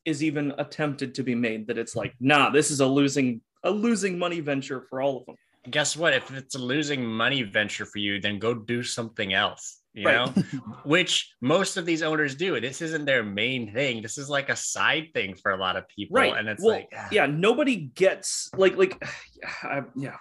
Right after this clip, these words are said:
Speaker 1: whatever. It's, it's ridiculous. It's like, it's just at a,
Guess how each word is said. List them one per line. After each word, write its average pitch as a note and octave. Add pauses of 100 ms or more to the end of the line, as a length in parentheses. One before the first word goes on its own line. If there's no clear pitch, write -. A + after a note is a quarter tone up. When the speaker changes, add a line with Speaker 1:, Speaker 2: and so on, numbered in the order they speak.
Speaker 1:
whatever. - (160)
It's, - (560)
it's F3
ridiculous. A#2
It's D#3+
like, F#3+ (800)
it's C#3+
just G3+
at F3
a, D3